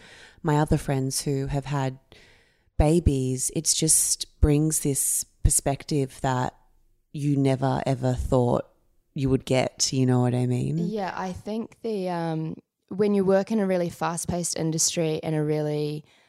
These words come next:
Speaker 2: um, high-pressure job, your job is all there is because you want to do well, you want to succeed, you want to overachieve, you want to be recognized. Um, and so you work those long hours, there's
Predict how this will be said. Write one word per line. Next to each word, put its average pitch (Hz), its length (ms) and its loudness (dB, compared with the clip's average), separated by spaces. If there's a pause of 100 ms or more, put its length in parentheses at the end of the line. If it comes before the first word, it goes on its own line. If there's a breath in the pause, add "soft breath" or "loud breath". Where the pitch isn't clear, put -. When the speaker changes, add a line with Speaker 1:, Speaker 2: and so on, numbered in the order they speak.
(140 soft breath)
Speaker 2:
um, 156 200 -4
high-pressure 160 600 -4
job, 160 460 -6 (440 soft breath)
your 185 280 0
job 175 340 2
is 175 120 4
all 156 120 2
there 143 340 -6
is - 180 -6
because 160 540 -2 (280 soft breath)
you 180 160 0
want 170 360 0
to 175 100 -10
do 160 220 -4
well, 151 260 -4
you 175 200 -2
want 165 300 -2
to 170 80 -8
succeed, 151 600 -6
you 165 120 0
want 175 200 -2
to 185 160 -4
overachieve, 160 880 -2
you 180 140 2
want 180 180 2
to 185 60 0
be 175 140 0
recognized. 156 1000 -6 (520 soft breath)
Um, 170 340 2 (100)
and 180 160 2
so 160 500 2
you 180 140 0
work 196 220 2
those 180 200 -2
long 156 240 -4
hours, 151 480 -6
there's 175 200 0